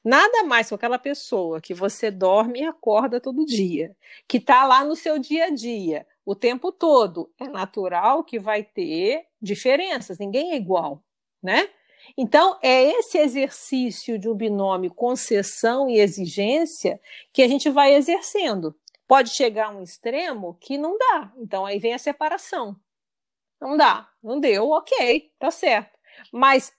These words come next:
o exercício, a gente vai aprendendo a partir dessa relação, que é aquela relação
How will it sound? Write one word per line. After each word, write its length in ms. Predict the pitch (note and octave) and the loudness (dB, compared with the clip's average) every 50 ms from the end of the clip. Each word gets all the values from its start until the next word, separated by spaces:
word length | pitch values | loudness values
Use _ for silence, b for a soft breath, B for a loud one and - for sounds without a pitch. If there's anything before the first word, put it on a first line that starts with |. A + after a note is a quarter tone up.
| _ _ - | _ _ -6
o 240 | B3 C#4 D#4+ G4+ G#4+ | -2 2 2 2 2
exercício, 1200 | G#4 F#4 D4+ B3+ D4 C4+ A#3+ - - - - - C#4 D4 F4 F#4+ F4+ - - - - - G#3+ F#3 - | 2 -2 -2 -2 -2 -2 -2 -4 -8 -18 -10 -6 -4 -2 0 -2 -2 -4 -8 -16 -12 -10 -10 -8 -6
a 60 | - | -6
gente 220 | A3+ C4 C4 - | -6 -6 -4 -4
vai 180 | C#4 B3 C#4+ C#4 | 0 2 2 2
aprendendo 760 | C4 C4+ C#4 C#4 C4+ C4 B3 G#3+ A#3 A3+ A3 G#3+ G#3 G#3+ A3+ - | 2 0 -2 -4 -4 -4 -6 -4 -4 -4 -4 -4 -4 -6 -4 0
a 120 | G#3 G#3+ | 0 0
partir 720 | A3 - A#3 A3+ A#3+ - _ - - - D4 F4 G#4 G4 | 2 2 0 0 0 -2 _ -10 0 2 2 4 4 2
dessa 420 | D#4 B3+ C4 B3+ B3+ C4 - - A#3 | 2 2 4 4 2 2 2 -2 -2
relação, 920 | G#3 A#3 A3 G#3 G#3 G#3 G#3 - - - - G#3+ G3 F#3 F3+ E3 E3+ E3+ _ _ _ _ _ _ _ _ _ _ | 0 2 2 4 4 4 2 0 -8 -6 -2 -2 -2 -2 -4 -8 -10 -16 _ _ _ _ _ _ _ _ _ _
que 200 | - - A#3 A#3 | -10 -4 0 2
é 160 | G#3 G#3 G#3+ | 4 6 6
aquela 360 | G#3 G3+ G3+ - A3+ G#3+ G#3+ G#3 | 4 4 2 0 0 2 2 2
relação 760 | A#3 G#3+ G3+ G3+ G3 G3 - - - A3+ G#3 G3+ F#3+ F#3 | -2 -2 -4 -4 -4 -6 -10 -12 -10 -10 -10 -10 -14 -20